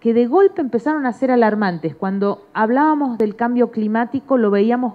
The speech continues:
como una cuestión que le iba a pasar a otros, que era para el futuro,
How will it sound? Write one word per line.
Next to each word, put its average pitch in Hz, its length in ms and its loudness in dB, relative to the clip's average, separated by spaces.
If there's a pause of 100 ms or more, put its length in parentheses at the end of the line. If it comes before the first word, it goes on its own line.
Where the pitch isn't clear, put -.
(120)
como 196 280 -2
una 226 180 0
cuestión 226 400 -4
que 214 140 -4
le 208 120 0
iba 220 300 0
a 190 100 -6
pasar 180 360 -4
a 175 100 -4
otros, 220 560 -6 (640)
que 226 260 6
era 233 180 4
para 180 160 -2
el 175 100 -4
futuro, 214 760 0